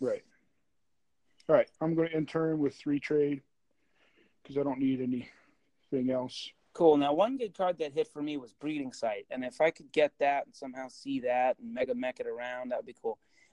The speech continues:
Speaker 2: I bought this Mega Mech. I've played it once and never bounced a base. I'm gonna play Corvette, draw a card. It is a scout. Super cool.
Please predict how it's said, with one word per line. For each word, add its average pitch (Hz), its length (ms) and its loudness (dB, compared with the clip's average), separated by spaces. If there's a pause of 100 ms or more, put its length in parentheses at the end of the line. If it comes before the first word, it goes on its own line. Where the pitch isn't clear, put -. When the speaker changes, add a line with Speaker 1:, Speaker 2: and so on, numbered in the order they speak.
(100)
Speaker 2:
I - 60 0
bought 202 180 10
this 180 140 -8
Mega 180 240 0
Mech. 143 300 -6
I've 127 100 -14
played 156 200 -2
it - 100 -10
once 143 520 -8
and 127 540 -6 (140)
never 135 580 0
bounced 135 400 -2
a 117 60 -12
base. 123 340 0
I'm 135 120 -12
gonna 151 100 -4
play 139 240 -2
Corvette, 143 540 2
draw 139 180 0
a - 40 -12
card. 180 520 0 (320)
It - 120 -10
is 196 160 -16
a 185 120 -18
scout. 185 720 0 (560)
Super - 640 -12
cool. 165 680 4